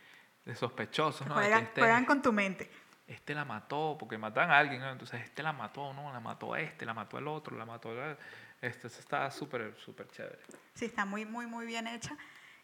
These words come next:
Speaker 2: Y bueno, si sale papacito Edgar Ramírez, aunque yo te voy a decir algo de Edgar Ramírez.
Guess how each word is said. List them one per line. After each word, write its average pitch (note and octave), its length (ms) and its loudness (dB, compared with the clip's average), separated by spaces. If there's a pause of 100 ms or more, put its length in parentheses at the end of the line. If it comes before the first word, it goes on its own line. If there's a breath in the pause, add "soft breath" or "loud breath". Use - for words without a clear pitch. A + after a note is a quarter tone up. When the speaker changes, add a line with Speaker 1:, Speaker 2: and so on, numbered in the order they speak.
(120)
Speaker 2:
Y B3 260 -4
bueno, G3+ 220 -4
si - 120 -8
sale F3+ 280 -6
papacito A3 440 -8
Edgar G3+ 220 -2
Ramírez, F#3 380 -8
aunque A#3+ 180 -4
yo A#3 100 -2
te B3 80 -6
voy F#4 100 4
a - 20 0
decir A3+ 260 -4
algo G#3+ 240 0
de C4 120 -2
Edgar B3+ 180 -4
Ramírez. F3 440 -8